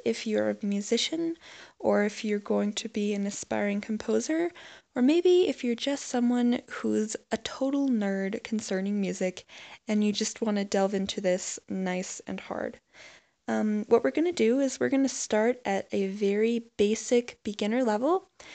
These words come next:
and we're gonna build from there. So even if you have no prior experience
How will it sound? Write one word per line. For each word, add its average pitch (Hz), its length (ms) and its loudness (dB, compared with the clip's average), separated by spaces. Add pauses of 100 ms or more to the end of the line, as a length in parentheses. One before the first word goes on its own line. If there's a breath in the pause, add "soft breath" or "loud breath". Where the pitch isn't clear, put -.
(340 loud breath)
and 220 220 2
we're 220 120 2
gonna 220 460 2
build 196 320 4
from 190 240 -6
there. 196 420 -6
So - 240 -2
even 247 280 0
if 247 160 -2
you 233 60 0
have 202 520 -4
no 202 300 0
prior 226 380 0
experience 226 800 -4